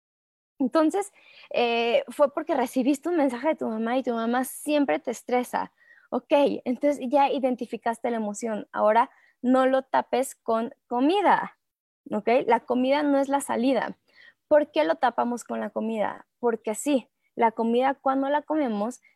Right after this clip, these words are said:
tenemos respuestas en nuestro cerebro, de re-, eh, saca ciertos químicos, do-, dopamina, serotonina, que nos hacen sentir bien. Pero ¿qué crees? Estos sentimientos son momentáneos.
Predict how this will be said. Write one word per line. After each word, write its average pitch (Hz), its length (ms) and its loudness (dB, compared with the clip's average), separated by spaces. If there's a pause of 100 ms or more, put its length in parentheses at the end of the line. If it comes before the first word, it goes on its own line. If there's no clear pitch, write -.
tenemos 247 420 0
respuestas 247 800 -2
en 240 140 -2
nuestro 254 300 -6
cerebro, 233 680 0 (280)
de 208 360 4
re-, 202 240 4
eh, 196 300 -2
saca 233 380 -2
ciertos 240 460 -4
químicos, 269 560 0 (320)
do-, 214 280 4
dopamina, 226 600 2
serotonina, 220 680 0
que 226 140 -2
nos 220 200 -4
hacen 233 300 -4
sentir 220 420 -4
bien. 254 400 -2 (480)
Pero 233 220 4
¿qué 254 160 -4
crees? 247 440 -6
Estos 254 320 -8
sentimientos 220 600 -6
son 214 260 -6
momentáneos. 226 1160 0